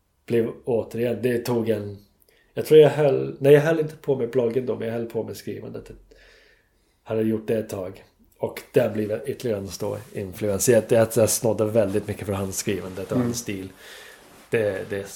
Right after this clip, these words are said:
Speaker 1: det speglas väldigt uppenbart för min egen stil. Men det var det här att skriva en, en roman. Skriva ett, egentligen, var egentligen en självbiografi i en romanformat.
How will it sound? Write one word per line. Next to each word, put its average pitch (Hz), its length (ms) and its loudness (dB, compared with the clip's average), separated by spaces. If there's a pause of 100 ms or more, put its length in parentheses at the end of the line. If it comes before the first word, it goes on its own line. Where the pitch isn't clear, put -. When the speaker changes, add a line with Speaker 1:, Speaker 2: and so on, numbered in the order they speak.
(140)
Speaker 1:
det 107 140 -12
speglas 104 640 -12 (640)
väldigt 98 480 -10
uppenbart 95 480 -10
för 98 80 -18
min 92 180 -16
egen 92 300 -14
stil. 92 320 -12 (1300)
Men 135 140 4
det 143 60 10
var 143 100 10
det 147 100 10
här 143 240 6
att 104 100 0
skriva 131 360 2
en, 135 260 0
en 117 200 -4
roman. 120 360 -2
Skriva 139 420 2
ett, 139 160 -2
egentligen, 113 720 -6 (100)
var 110 160 -2
egentligen 104 560 -6
en 92 160 -14
självbiografi 101 1600 -6 (1500)
i 101 220 -6
en 90 260 -10
romanformat. 98 1500 -4